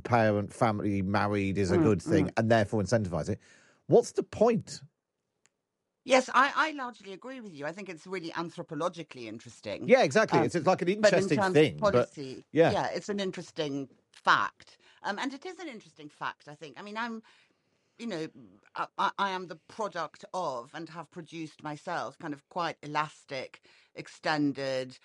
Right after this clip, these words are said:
Speaker 2: not necessarily very two point four families. And I really believe in them, and I think that they're great. Um, but I also think marriage is great. I also think the nuclear model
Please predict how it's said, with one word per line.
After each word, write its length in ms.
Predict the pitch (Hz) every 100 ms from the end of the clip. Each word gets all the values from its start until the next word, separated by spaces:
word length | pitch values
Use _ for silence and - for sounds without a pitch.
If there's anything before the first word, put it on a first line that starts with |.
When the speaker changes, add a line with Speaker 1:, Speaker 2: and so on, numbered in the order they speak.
| _
Speaker 2:
not 400 | - 165 143 - -
necessarily 600 | 151 - - 143 139 135
very 240 | 135 135
two 200 | 131 156
point 260 | - 143 -
four 220 | - 135
families. 760 | 127 175 170 147 110 98 143 - _ _
And 200 | 175 170
I 240 | 165 156 151
really 260 | 170 175 156
believe 380 | 156 156 170 147
in 120 | 143
them, 160 | 135
and 120 | 147 156
I 80 | 147
think 240 | 165 147
that 120 | 139
they're 220 | 147 143 135
great. 560 | 175 170 110 90 - - - - _
Um, 260 | 185 170 160 _
but 120 | - 226
I 120 | 233
also 300 | 269 269 247
think 220 | 214 175
marriage 360 | 214 202 175 143
is 120 | 120
great. 320 | - 107 104 -
I 120 | 180
also 280 | 196 202 190
think 400 | - 156 147 -
the 100 | 175
nuclear 600 | 160 180 170 - - 135
model 540 | 131 127 - 120 131